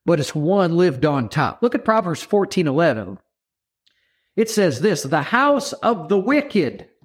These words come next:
shall be overthrown." Well, come on, friends, say it with me. That's not me. That's not me. I, I'm not the wicked. I'm not the wicked, so my house shouldn't be overthrown. Look what it says, "But the tabernacle of the upright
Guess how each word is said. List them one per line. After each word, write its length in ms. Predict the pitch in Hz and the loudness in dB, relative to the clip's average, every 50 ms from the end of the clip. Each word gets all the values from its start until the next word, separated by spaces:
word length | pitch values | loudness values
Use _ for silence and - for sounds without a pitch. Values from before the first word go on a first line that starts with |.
| _ _ _ _ _ _ _ _ _ _ _ _ _ _ _ | _ _ _ _ _ _ _ _ _ _ _ _ _ _ _
shall 340 | _ - - 226 220 208 202 | _ -8 -2 0 0 0 0
be 280 | 170 - 220 220 214 202 | 0 0 0 2 2 2
overthrown." 720 | 202 202 175 165 170 147 - - 202 202 185 151 131 120 | 2 0 0 0 -2 -2 -2 -2 0 0 0 0 0 -2
Well, 140 | 113 127 127 | -4 -6 -4
come 140 | - 202 208 | -2 0 0
on, 140 | 196 151 123 | 0 0 0
friends, 220 | - 180 165 - | 0 -2 -2 0
say 160 | - 180 196 | 0 0 2
it 20 | 202 | 2
with 160 | 185 214 196 | 2 2 2
me. 60 | 170 | 2
That's 240 | 147 170 190 - - | 2 2 0 0 0
not 200 | 220 226 202 196 | 0 0 0 0
me. 260 | 208 262 269 254 190 | 0 0 0 0 -2
That's 260 | - 143 170 175 - | -2 -2 -2 -2 0
not 180 | 208 208 196 202 | -2 -2 0 0
me. 140 | 233 240 190 | 0 2 2
I, 160 | 165 185 - - - _ | 0 0 -2 -6 -14 _
I'm 160 | - 156 208 208 | -2 0 0 2
not 240 | 226 240 226 240 | 2 0 0 0
the 60 | - 175 | -4 0
wicked. 500 | 156 214 226 220 220 - 120 139 170 - _ _ _ _ _ _ _ _ _ | 0 0 0 0 -4 -8 -8 -10 -10 -16 _ _ _ _ _ _ _ _ _
I'm 140 | - 160 208 | -2 0 2
not 200 | 226 226 214 214 | 2 2 0 0
the 80 | 170 156 | 0 0
wicked, 260 | 202 226 220 - 156 | 0 2 2 0 -2
so 140 | - - 147 | -2 -4 -2
my 220 | 143 190 226 214 | 0 2 2 2
house 220 | 196 190 156 143 | 2 2 0 0
shouldn't 220 | - - 151 135 127 | -2 -4 -4 -4 -2
be 100 | 127 127 | -2 -2
overthrown. 600 | 117 113 101 104 98 - 120 110 107 123 165 170 _ _ _ _ _ _ _ _ _ _ _ _ | -2 -2 -4 -6 -10 -8 -8 -8 -8 -8 -10 -12 _ _ _ _ _ _ _ _ _ _ _ _
Look 160 | - 220 220 | -2 -2 0
what 80 | 254 247 | 2 0
it 60 | 226 | 0
says, 300 | - - 247 262 240 247 | 0 0 0 0 0 -2
"But 280 | - - 233 226 226 - | -2 -2 -2 -2 0 -4
the 80 | 185 | -4
tabernacle 1200 | - - - - - 226 247 285 294 277 302 294 262 294 285 294 294 294 - - 302 285 262 - - - | -4 -4 -10 -8 -2 0 2 2 2 2 0 0 2 2 2 2 0 0 0 0 2 2 2 -2 -2 -2
of 260 | 214 233 180 143 139 | -2 -2 -2 -4 -4
the 160 | 160 175 180 | -2 0 2
upright 800 | 233 277 277 277 - 185 185 170 165 175 196 233 220 - - | 2 0 0 -2 -4 0 0 0 2 2 0 0 -2 -6 -14